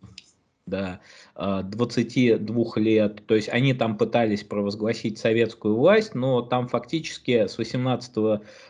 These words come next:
э, года уже начинает такая, э, интервенция. Потом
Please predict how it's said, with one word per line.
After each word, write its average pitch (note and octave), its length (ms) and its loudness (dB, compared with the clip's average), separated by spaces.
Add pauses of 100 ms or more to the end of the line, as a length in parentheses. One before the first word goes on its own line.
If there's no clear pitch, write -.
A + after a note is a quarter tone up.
э, G2+ 260 2
года B2+ 400 4
уже A2 460 2
начинает G#2+ 640 -2
такая, F#2+ 440 -4
э, F#2 640 -6
интервенция. C3 920 2
Потом A2+ 520 0